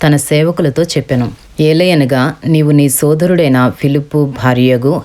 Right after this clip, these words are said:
హేరోదియను ఉంచుకునుట న్యాయము కాదని" యోహాను చెప్పగా, హేరోదు ఆమె నిమిత్తము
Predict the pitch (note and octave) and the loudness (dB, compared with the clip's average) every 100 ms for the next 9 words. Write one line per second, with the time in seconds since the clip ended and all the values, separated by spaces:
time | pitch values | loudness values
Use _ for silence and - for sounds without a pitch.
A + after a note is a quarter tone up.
0 | - C#3+ D#3+ D#3+ D3 C3 A#2+ A#2+ - C3 | -2 0 0 0 0 2 2 0 -2 -2
1 | B2 B2 E3 G3 D3+ C#3 C3 C#3+ C#3+ C3+ | 0 0 -2 -2 0 2 2 0 0 -2
2 | A#2+ B2 C#3 G3+ - - - - D3+ D3+ | 0 0 -2 -4 -12 -20 -8 -2 0 0
3 | F#3 F#3 F3+ C3 B2+ A#2+ B2 D#3+ - D3+ | 0 0 -2 -4 -2 0 0 -4 -6 -2
4 | D3+ F3+ D#3 C3 C#3 C3+ - - - C#3 | 0 2 0 0 -2 -4 -16 -8 -2 0
5 | E3+ F#3 E3+ C#3 - B2 B2+ | 2 0 0 0 0 0 0